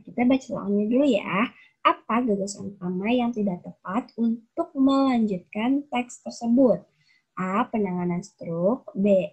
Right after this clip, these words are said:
Risiko stroke. C. Ancaman stroke. D. Gejala stroke. E. Penelitian stroke. Nah, di sini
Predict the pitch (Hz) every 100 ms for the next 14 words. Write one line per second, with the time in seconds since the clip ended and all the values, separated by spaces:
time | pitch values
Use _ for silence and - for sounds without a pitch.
0 | - 285 349 349 - 240 220 - - 185
1 | 180 220 311 _ - 190 208 - 202 214
2 | 208 170 175 175 - - 180 175 269 -
3 | - - _ - 190 196 240 226 247 320
4 | 302 262 214 202 - _ 175 175 247 302
5 | _ _ _ _ 220 269 - _ - 254
6 | 254 254 220 196 180 180 - 175 233 294
7 | 302 - - 202 117 - _ _ _ 175
8 | 170 165 160 202 - 202 254 330 285 190
9 | 180